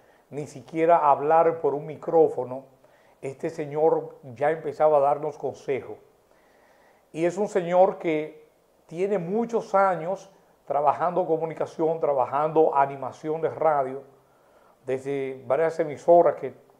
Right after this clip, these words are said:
me, me han dicho en Santo Domingo.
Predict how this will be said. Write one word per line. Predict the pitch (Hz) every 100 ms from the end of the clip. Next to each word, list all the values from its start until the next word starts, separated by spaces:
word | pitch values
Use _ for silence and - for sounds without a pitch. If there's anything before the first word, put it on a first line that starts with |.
| _ _
me, | 131 131 135 135 135
me | 143
han | 143
dicho | 165 151 147
en |
Santo | - 127 127
Domingo. | 131 123 180 165 139 139